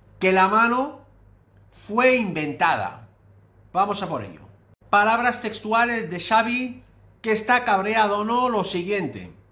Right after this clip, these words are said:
"La mano de Gavi es inventada". Vamos, lo mismo que dije yo en el resumen del vídeo. "Esto es una vergüenza".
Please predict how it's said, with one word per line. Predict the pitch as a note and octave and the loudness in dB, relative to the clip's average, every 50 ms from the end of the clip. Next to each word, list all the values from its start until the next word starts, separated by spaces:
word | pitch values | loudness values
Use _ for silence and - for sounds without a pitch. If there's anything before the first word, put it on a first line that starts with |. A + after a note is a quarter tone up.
| _ _ _ _ _ _ _ _ _ _ _ _ _ - - - _ _ _ - - _ _ _ | _ _ _ _ _ _ _ _ _ _ _ _ _ -20 -20 -20 _ _ _ -20 -20 _ _ _
"La | - G3 A3 G#3+ | -2 2 2 4
mano | A3 A3+ A#3 A#3+ A#3+ A#3+ B3+ B3+ C4 B3+ B3+ - - _ _ - - C#3 C#3+ | 4 4 4 4 2 2 0 -2 -2 -4 -8 -12 -20 _ _ -20 -20 -6 -2
de | G3+ G#3 G3+ | -2 -2 0
Gavi | G#3+ A3+ A#3 A#3 A#3 A#3+ B3 B3 B3+ B3+ A#3+ - - _ _ _ - _ _ _ _ | 2 2 0 0 0 -2 -4 -4 -6 -8 -10 -14 -20 _ _ _ -20 _ _ _ _
es | A3 B3 B3 A#3+ - - | -2 0 0 0 -2 -4
inventada". | A3+ G#3 G3+ F#3 E3+ D#3+ E3 D#3+ D#3 D3+ D3+ - F#3+ F3+ D#3 B2+ A2 F#2+ D#2 - - - - | -4 -2 -2 -2 -2 -2 -2 -2 -2 -4 0 2 4 4 4 2 0 -4 -4 -8 -14 -20 -12
Vamos, | - E3+ F#3 F3+ D#3 C3 - D#3 | -2 -2 -2 -2 -2 -6 -6 -4
lo | D#3+ D#3+ | -4 -4
mismo | F3 G3+ G#3 G3 G#3 G#3+ A3 A3+ A3 A3 | -2 -2 -4 -4 -2 0 0 0 -2 -4
que | F3 D3+ | -8 -6
dije | D#3 F#3 E3 - D#3+ D3+ | -6 -6 -6 -6 -8 -8
yo | D#3+ G3+ G#3 | -6 -6 -6
en | G3 F3+ | -4 -6
el | D3 A#2 | -6 -6
resumen | A#2 A2+ G#2 - C#3 B2+ G#2 F#2 F2+ E2+ E2 E2 G#2 | -8 -8 -8 -8 -8 -8 -8 -10 -12 -14 -18 -18 -14
del | A2+ C3 B2+ B2 | -10 -8 -6 -4
vídeo. | C3+ B2+ A2 F#2+ F2 D#2 - - - _ - - - - - - - - - - - - - - - | -4 -4 -4 -6 -10 -14 -18 -20 -20 _ -20 -20 -20 -20 -20 -20 -20 -20 -20 -20 -20 -20 -20 -8 -2
"Esto | A3+ B3 A#3+ A#3+ - G#3+ A#3 | 0 0 0 0 0 0 0
es | A#3 A#3 | 0 0
una | B3 B3 A#3+ G#3+ | 0 0 2 2
vergüenza". | F3+ D3+ C#3 C#3+ D#3 D3 C3 A#2+ - G#2+ F2+ F2+ D#2+ | 2 2 0 -2 -2 -4 -4 -6 -6 -10 -10 -10 -14